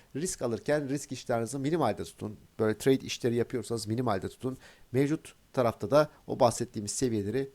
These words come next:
takip edin. Benimle beraber piyasa takibi yapmanız da mümkün. Ka-, kanalımızın katıl üyeliklerinden Ekonomi Topluluk isimli katıl üyeliği Telegram iletişim grubumuzu kapsıyor. Orada piyasalara ilişkin görüşlerimi, düşüncelerimi aktarıyorum ve bu videoların da haberlerini paylaşıyorum tabii ki.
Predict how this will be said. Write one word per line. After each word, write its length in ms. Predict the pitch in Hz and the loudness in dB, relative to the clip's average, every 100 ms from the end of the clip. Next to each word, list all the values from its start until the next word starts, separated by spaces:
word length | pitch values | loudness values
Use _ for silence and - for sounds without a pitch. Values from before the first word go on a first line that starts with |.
| - | -2
takip 360 | 127 107 - | -2 -2 -6
edin. 180 | 95 117 - - - | -10 -12 -14 -20 0
Benimle 260 | 147 170 160 | 4 6 8
beraber 360 | 147 143 143 139 | 8 8 6 4
piyasa 280 | 143 135 | 0 0
takibi 340 | 135 131 127 127 | 2 2 2 0
yapmanız 420 | 123 - 123 110 | 0 0 -2 0
da 60 | 113 | 0
mümkün. 420 | 113 120 135 135 - - _ | 0 0 0 -2 -8 -20 _
Ka-, 180 | - 156 - | -4 -4 -4
kanalımızın 460 | - 143 143 135 143 | 0 2 4 2 -2
katıl 260 | - 147 151 | -4 -2 2
üyeliklerinden 500 | 131 123 120 123 139 | 0 2 0 0 -4
Ekonomi 380 | - 143 139 | -2 0 0
Topluluk 340 | 135 120 - 120 | 0 -2 -4 -6
isimli 200 | - 113 | -6 -4
katıl 260 | 127 - | -4 -2
üyeliği 340 | 120 110 117 143 - - _ - _ _ _ _ _ _ | 0 2 2 0 -4 -20 _ -20 _ _ _ _ _ _
Telegram 440 | - 147 139 147 151 | 6 6 10 8 8
iletişim 420 | 139 127 - 151 | 4 4 0 2
grubumuzu 460 | 127 107 104 101 - | 2 2 -2 -6 2
kapsıyor. 460 | 120 - 143 139 139 - - | 2 2 0 0 0 -12 2
Orada 300 | 151 131 135 | 6 8 6
piyasalara 380 | 143 135 127 113 | 2 2 2 2
ilişkin 380 | 113 - 135 113 | 2 -2 -6 2
görüşlerimi, 520 | 120 113 - 117 123 107 - | 4 4 2 0 0 -6 -10
düşüncelerimi 460 | 117 123 113 113 131 | -10 -2 0 2 2
aktarıyorum 440 | 127 143 135 143 | 2 2 2 2
ve 140 | 143 135 | 0 0
bu 120 | 143 | 0
videoların 440 | 143 127 110 110 | 2 2 2 0
da 100 | 127 | 0
haberlerini 440 | 127 131 123 120 123 | 2 2 2 0 0
paylaşıyorum 500 | 104 95 - 101 95 | 0 -2 -2 -2 -2
tabii 200 | 98 101 | -4 0
ki. 180 | 139 | -2